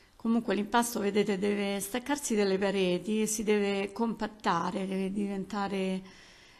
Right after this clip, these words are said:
eh, quasi una, una palla.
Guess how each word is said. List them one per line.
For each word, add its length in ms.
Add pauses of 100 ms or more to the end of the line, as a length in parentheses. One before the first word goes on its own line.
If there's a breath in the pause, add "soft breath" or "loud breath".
eh, 560
quasi 460
una, 560
una 1040
palla. 600